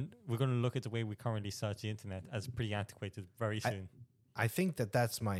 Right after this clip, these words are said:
Speaker 2: point, and that's really where my question lies, is how can we prevent,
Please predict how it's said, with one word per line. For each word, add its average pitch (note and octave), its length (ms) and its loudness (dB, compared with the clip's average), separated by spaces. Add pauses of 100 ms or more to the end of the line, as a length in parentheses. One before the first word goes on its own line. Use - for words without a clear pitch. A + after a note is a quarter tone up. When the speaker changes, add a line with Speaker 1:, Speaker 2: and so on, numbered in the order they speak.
(100)
Speaker 2:
point, G2+ 520 2
and G2 120 2
that's G#2 280 0
really A2+ 240 2
where G2+ 160 2
my F#2 140 -2
question A2 580 0
lies, F2+ 360 -4 (360)
is G2 640 0 (340)
how B2 800 4
can A2 340 0
we G2+ 460 2 (340)
prevent, A2 880 2